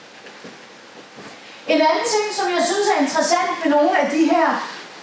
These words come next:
grænseoverskridende ungdomskulturer på sociale medier, det er, hvornår man er medskyldig alene ved at være deltager, eller være, øh, tilskuer. Hvis vi ser på et forum som Offensimentum, jeg ved ikke, om I kan huske Offensimentum.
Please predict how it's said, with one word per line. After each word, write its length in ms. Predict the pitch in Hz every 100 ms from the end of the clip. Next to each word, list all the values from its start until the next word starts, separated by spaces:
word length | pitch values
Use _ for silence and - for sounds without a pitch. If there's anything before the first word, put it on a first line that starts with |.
| - - - -
grænseoverskridende 1000 | 269 330 359 339 285 - 311 285 269
ungdomskulturer 840 | 254 311 330 - 294 247 285 262 240
på 80 | 262
sociale 480 | 247 247 311 277
medier, 380 | 254 294 277 233
det 180 | 294 247
er, 360 | 254 - - - - -
hvornår 400 | 277 277 349 381
man 180 | 330 277
er 80 | 320
medskyldig 560 | 370 349 302 254 -
alene 360 | 262 277 294 359 -
ved 140 | 277
at 200 | 294 285
være 240 | 294 - 359
deltager, 280 | 359 262 190 - -
eller 180 | 240
være, 380 | 233 226 214 202
øh, 100 | -
tilskuer. 440 | - 370 - 208 180 - - - - - - - - - - - - - - -
Hvis 200 | 294 277
vi 60 |
ser 320 | 320 415 359 -
på 60 |
et 200 | 330 285 -
forum 300 | 302 294 349
som 240 | 339 277
Offensimentum, 760 | 254 277 247 240 254 262 277 226
jeg 80 | 233
ved 80 | 302
ikke, 120 | 302
om 60 |
I 80 | 285
kan 100 | 254
huske 360 | 240 330 339 220
Offensimentum. 680 | 202 220 208 220 220 233